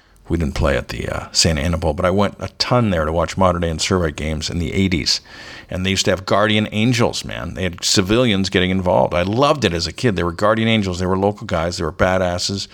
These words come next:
and they had red berets and kinda military suits on. They weren't armed, but they were just there to make sh-, keep the peace at these games in the neighborhood before and after.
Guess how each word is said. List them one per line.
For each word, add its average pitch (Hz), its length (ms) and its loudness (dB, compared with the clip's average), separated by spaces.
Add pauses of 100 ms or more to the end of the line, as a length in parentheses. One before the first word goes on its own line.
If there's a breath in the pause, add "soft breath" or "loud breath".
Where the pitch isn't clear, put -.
(200 loud breath)
and 95 120 0
they 92 60 4
had 85 140 2
red 101 220 2
berets 90 420 4
and 82 100 -4
kinda 92 320 0 (340 loud breath)
military 107 580 4
suits - 340 0
on. 92 180 4
They 92 80 2
weren't 101 240 2
armed, 98 380 2 (420 loud breath)
but 92 120 0
they 101 100 6
were 98 100 4
just 104 200 0
there 107 140 4
to 101 60 2
make 92 200 0
sh-, - 160 -2
keep - 220 -4
the - 80 -8
peace - 380 0
at 62 100 -8
these 80 180 -6
games 90 400 0
in 101 100 -2
the 101 60 2
neighborhood 92 720 0
before 92 260 0
and 82 100 0
after. 95 480 2